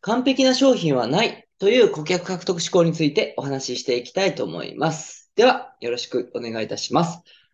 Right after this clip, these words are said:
世の中には完璧な商品っていっぱいあると思いますか？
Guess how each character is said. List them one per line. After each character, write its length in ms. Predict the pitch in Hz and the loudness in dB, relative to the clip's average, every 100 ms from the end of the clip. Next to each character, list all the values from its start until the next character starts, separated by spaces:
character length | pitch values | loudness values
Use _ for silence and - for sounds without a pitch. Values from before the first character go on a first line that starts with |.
| _ | _
世 100 | 185 | 2
の 80 | 294 | 2
中 160 | 339 151 | 2 2
に 120 | 123 | 4
は 360 | 143 117 - - | 4 2 -2 -12
完 220 | 233 254 | -8 -4
璧 160 | 277 | 0
な 120 | 285 269 | 2 2
商 200 | 277 247 | 2 2
品 240 | - 107 | 0 -6
っ 40 | - | -6
て 280 | 104 107 - | -6 -6 -6
い 80 | 127 | -6
っ 80 | |
ぱ 140 | - 202 | 2 4
い 40 | |
あ 40 | 180 | 4
る 100 | 151 | 0
と 160 | - | -10
思 160 | 117 117 | -10 -8
い 60 | 117 | -8
ま 80 | |
す 100 | 117 | -10
か？ 180 | - - | -16 -20